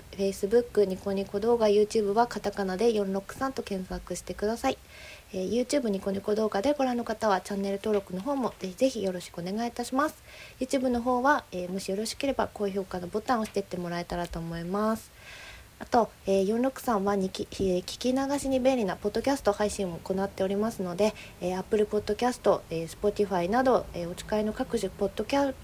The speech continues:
ストサービスからぜひお聞きしてみてください。えー、カタカナで四六三で検索していただくと、えー、多分出てくると思うんで、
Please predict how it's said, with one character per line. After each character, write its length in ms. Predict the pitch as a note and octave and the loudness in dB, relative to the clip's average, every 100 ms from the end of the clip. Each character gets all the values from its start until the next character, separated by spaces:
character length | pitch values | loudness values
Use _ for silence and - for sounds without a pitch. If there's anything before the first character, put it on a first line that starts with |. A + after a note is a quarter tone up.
| - | -14
ス 140 | - - | -8 2
ト 180 | D#4+ - | 4 4
サ 180 | - B3 | 4 4
ー 40 | |
ビ 120 | G#3+ | 4
ス 100 | G#3 | 0
か 140 | - G3 | 0 4
ら 160 | B3+ | 4
ぜ 100 | G#3+ | 4
ひ 160 | G#3+ D#3 - | 2 0 -6
お 60 | |
聞 160 | F#3+ - | -10 -8
き 160 | G3 F#3+ | -6 -6
し 100 | - | -4
て 140 | G3 | -4
み 120 | F#3+ | -4
て 120 | F3 | -4
く 100 | D#3+ | -2
だ 140 | F#3 A3 | 0 6
さ 100 | C#4+ | 6
い。 80 | - - - | 4 -10 -6
え 540 | F3+ E3+ E3 E3 D#3+ | -2 0 0 0 -2
ー、 40 | - | -4
カ 80 | G3 | -2
タ 120 | G3 | 0
カ 160 | G3 | 0
ナ 120 | F3+ F#3 | 0 2
で 160 | A#3+ A3 | 2 2
四 180 | G#3+ | 2
六 160 | G#3 - | 0 0
三 220 | - C#4+ | 0 2
で 80 | B3+ | 2
検 240 | G#3 G#3 G3 | 0 -2 -4
索 220 | F#3 F#3 | -4 -6
し 40 | |
て 120 | - F#3 | -4 -4
い 60 | |
た 100 | F#3+ | -2
だ 80 | F#3+ | -2
く 100 | G3 | 2
と、 140 | G3 G3 - - - F#3+ | 0 0 -10 -14 -10 -2
え 180 | F#3+ | -2
ー、 20 | F#3 | -2
多 100 | F#3 | -4
分 140 | E3 | -4
出 80 | D#3+ | -6
て 100 | D#3 | -6
く 140 | - | -6
る 60 | D3+ | -8
と 100 | D3+ | -6
思 180 | D3+ D3+ | -6 0
う 20 | |
ん 60 | |
で、 160 | F3 | 4